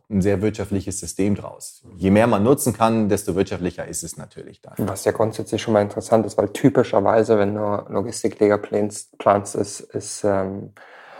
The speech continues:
Speaker 2: Brandvermeidung oder Brandschutz nicht unbedingt was, wo du eine Wirtschaftlichkeit drauf rechnest. Ähm,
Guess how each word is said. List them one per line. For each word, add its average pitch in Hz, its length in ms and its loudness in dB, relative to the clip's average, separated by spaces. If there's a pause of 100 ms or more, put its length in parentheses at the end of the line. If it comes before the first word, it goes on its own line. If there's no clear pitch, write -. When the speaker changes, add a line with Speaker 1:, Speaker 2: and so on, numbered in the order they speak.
(160)
Speaker 2:
Brandvermeidung 107 720 2
oder 101 160 -2
Brandschutz 104 560 0
nicht 107 320 0
unbedingt 104 400 2
was, - 180 -4
wo 110 120 -4
du 104 80 -6
eine 95 100 -6
Wirtschaftlichkeit - 800 2
drauf - 220 -4
rechnest. - 540 -10
Ähm, - 260 -8